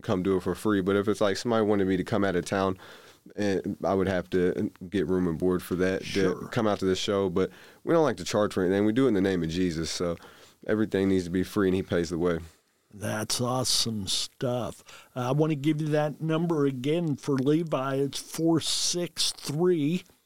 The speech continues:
Speaker 2: eight six seven, seven one one nine.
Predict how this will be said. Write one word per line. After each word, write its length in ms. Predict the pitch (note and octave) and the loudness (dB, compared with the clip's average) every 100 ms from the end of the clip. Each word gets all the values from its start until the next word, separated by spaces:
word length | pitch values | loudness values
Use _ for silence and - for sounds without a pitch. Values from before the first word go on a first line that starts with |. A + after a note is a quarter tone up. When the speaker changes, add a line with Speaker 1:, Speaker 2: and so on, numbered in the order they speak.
| _ _ _ - | _ _ _ -2
Speaker 2:
eight 240 | E3 D#3 | -2 0
six 420 | - - F3+ - | 2 2 2 0
seven, 640 | - - F3+ F#3 D#3 C3+ D#3+ - _ _ _ _ _ | 0 2 0 0 -2 -2 -2 -6 _ _ _ _ _
seven 720 | - - E3+ F3 D#3+ F3 D3 - _ D3+ | -2 2 2 2 0 -4 -6 -10 _ -4
one 260 | D#3 E3 D#3+ | -2 0 2
one 420 | E3 E3 D#3 D3+ | 2 2 0 0
nine. 560 | D#3+ F3+ D#3+ D3 C#3+ | 0 -2 -2 -2 -2